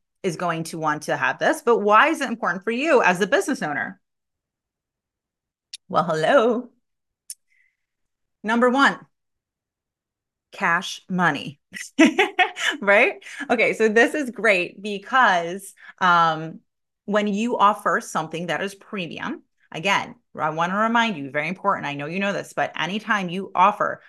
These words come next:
something that is one-on-one, that is super customized, that involves a lot of your time, your energy, proximity with you,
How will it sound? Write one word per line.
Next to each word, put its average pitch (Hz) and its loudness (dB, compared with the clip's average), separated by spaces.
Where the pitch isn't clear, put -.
something 196 -4
that 165 0
is 143 -10
one-on-one, 185 -2
that 160 -6
is 151 -12
super 156 -6
customized, 196 -6
that 151 -8
involves 156 -2
a 160 -8
lot 156 0
of 208 -6
your 208 -2
time, 185 -6
your 208 -2
energy, 160 -2
proximity 233 -4
with 214 -6
you, 190 -2